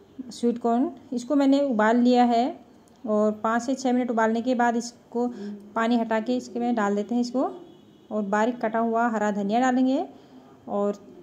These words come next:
कुटी हुई लाल मिर्च डालेंगे इसमें, चिली फ्लेक्स डाल सकते हैं और स्वाद अनुसार नमक डालेंगे। हरी मिर्ची का यूज़ नहीं कर रही हूँ क्योंकि बच्चों के लिए बना रही हूँ।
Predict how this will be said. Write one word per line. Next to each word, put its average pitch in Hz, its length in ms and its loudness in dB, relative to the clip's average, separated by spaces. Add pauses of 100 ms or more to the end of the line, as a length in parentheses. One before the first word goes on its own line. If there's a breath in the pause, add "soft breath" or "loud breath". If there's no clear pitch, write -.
(240)
कुटी 254 220 0
हुई 269 220 4
लाल 202 260 2
मिर्च 202 260 -4
डालेंगे 240 300 2
इसमें, 254 220 0
चिली 233 260 0
फ्लेक्स 233 360 -4
डाल 233 200 2
सकते 247 260 -4
हैं 269 220 0 (240)
और 202 200 -2
स्वाद 240 240 2
अनुसार 254 420 2
नमक 208 280 0
डालेंगे। 254 480 2 (600 loud breath)
हरी 226 160 2
मिर्ची 247 260 2
का 240 100 0
यूज़ 240 220 2
नहीं 220 240 2
कर 247 120 4
रही 240 120 2
हूँ 240 80 4
क्योंकि 247 240 -2
बच्चों 226 320 -4
के 247 80 0
लिए 254 120 2
बना 247 160 2
रही 247 220 2
हूँ। 269 280 2